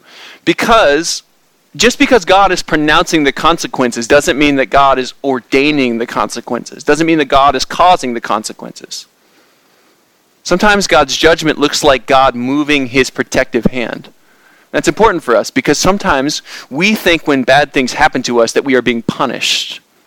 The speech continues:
And I don't think that's always the case, but regardless of that, what's going on here is that God is outlining what is to come because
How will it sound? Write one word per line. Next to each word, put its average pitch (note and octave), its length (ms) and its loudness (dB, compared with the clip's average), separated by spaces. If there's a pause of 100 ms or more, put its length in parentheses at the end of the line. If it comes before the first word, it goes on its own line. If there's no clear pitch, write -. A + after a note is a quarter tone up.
(800)
And A2+ 120 -2
I C3 60 2
don't A3 180 0
think A#3 160 -2
that's D#3+ 160 0
always C#3+ 280 0
the A#2+ 100 -8
case, - 420 -6
but - 260 0
regardless D#3 840 0
of G#2+ 140 -4
that, - 280 -6
what's C3+ 200 -2
going F#3 300 0
on G#3 220 2
here C3 240 0
is A#2+ 100 -4
that B2 80 -4
God C#3 500 2 (240)
is E3 240 2
outlining C3 760 0
what C#3+ 160 2
is C#3 140 -4
to C3+ 100 -4
come C3 500 0
because B2+ 760 0